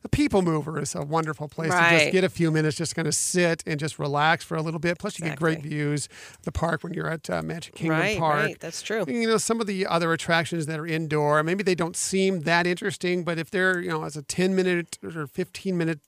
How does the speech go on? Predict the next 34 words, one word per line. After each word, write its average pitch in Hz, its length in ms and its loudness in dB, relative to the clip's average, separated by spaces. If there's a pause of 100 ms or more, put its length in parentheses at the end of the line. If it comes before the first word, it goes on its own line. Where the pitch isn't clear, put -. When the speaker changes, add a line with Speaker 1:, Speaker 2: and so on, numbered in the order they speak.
Speaker 1:
something 165 320 -4
in 160 80 0
a 143 80 0
theater 185 420 2
or 175 160 6
whatever, 165 320 2
where 151 140 2
you 170 60 4
can 226 80 2
Speaker 2:
Right. - 60 0
Speaker 1:
just 151 240 -2
sit 180 260 0 (560)
and 160 240 0
get 185 120 4
out 208 200 6
of 185 60 0
the 185 80 4
heat 202 460 2
or 143 120 -8
get 196 160 2
out 220 160 6
of 214 40 0
the 196 80 0
rain 170 480 2
or 156 140 -2
whatever. 160 720 0
Um, 156 400 -8
it's - 100 -20
just - 180 -4
a 165 40 -2
huge 151 260 -2
thing. 156 200 -4
Also, 165 300 -2
hydrating, 185 800 2